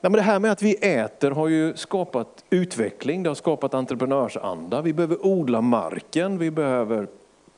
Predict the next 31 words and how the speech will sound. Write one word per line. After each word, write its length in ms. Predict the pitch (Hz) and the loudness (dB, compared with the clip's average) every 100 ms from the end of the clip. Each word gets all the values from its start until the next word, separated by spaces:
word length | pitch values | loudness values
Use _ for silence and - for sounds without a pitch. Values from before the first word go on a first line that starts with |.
| _ - | _ -16
skörda, 680 | - 170 156 120 110 113 156 | 2 4 6 4 2 2 2
vi 280 | 143 123 113 | 2 2 0
på 160 | - | -2
något 160 | 160 - | -2 0
sätt 320 | 156 127 - - - - - _ _ _ | -2 -2 -6 -20 -20 -20 -20 _ _ _
måste 340 | 175 175 - 131 | 0 0 2 2
ju 80 | |
vara 280 | 131 147 123 | 2 2 2
både, 240 | 120 143 120 | 0 -2 -2
jag 60 | |
höll 40 | - | -6
på 40 | |
att 80 | - | -2
säga, 140 | 147 | 0
jägare 520 | 135 151 151 120 127 139 | 0 0 0 0 2 2
och 160 | 135 | 2
samlare 520 | 143 147 131 120 120 | 2 0 0 0 2
och 240 | 120 127 135 | 2 4 4
odlare 560 | 147 127 113 98 104 - | 2 2 0 0 -4 -4
för 200 | - 190 | -2 -2
att 160 | 190 | -2
kunna 440 | - 214 190 110 98 | 0 2 2 0 -2
överleva. 680 | 139 120 92 90 82 110 165 - - _ - _ - | 0 -2 -4 -6 -6 -6 -8 -12 -20 _ -20 _ -2
Alla 440 | 220 202 117 107 | 0 2 2 0
måste 360 | 135 151 - 127 | 0 -4 -4 -4
äta 500 | 143 127 - - 92 | -2 -4 -4 -6 -4
och 100 | 95 | -2
dricka 520 | 127 143 - - 110 | -4 -6 -8 -10 -10
för 140 | - | -8
att 120 | 101 - | -10 -4
kunna 380 | 131 101 85 | -4 -4 -8